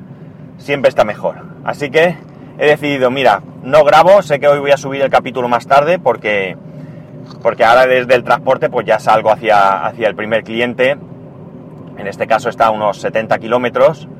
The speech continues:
y, y sé que lo voy a subir más tarde, pero merece la pena que no me estén interrumpiendo, porque decirme a mí seis llamadas durante la grabación del capítulo, a ver este qué hace, si no iba a ser una,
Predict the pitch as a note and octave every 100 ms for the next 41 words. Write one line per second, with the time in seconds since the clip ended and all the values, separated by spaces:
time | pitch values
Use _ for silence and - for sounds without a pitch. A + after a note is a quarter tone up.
0 | - - - - - - - - - -
1 | - - - D#3+ D3 C#3 B2 A#2+ A2 A2+
2 | A2+ C3 C#3 C3+ C3 C3+ C#3+ C#3+ C#3+ F3+
3 | G3+ A#3 D3 A#2+ A#2 A#2+ C3+ B2+ C#3+ C#3
4 | D3 C#3+ A#2 B2 B2+ B2 A#2+ A2+ G#2+ C3+
5 | D#3+ A#2 A2 G#2+ C3+ C3+ C#3 E3 F#3 E3
6 | - - C#3+ B2+ C#3 C#3 D3+ C3+ G#2+ G#2
7 | A2+ A2+ G#2+ G#2+ G#2+ G#2+ B2 C3+ C3 C3
8 | D3 C3+ C#3 F3+ E3+ A#2+ G#2 G2+ G2 E2
9 | D2 - - - - - - - - -
10 | - - - - C#3 D3 C#3+ C#3 C#3 C3+
11 | C#3+ C#3+ C#3+ C3+ A#2+ A2+ G#2+ F#2+ F2+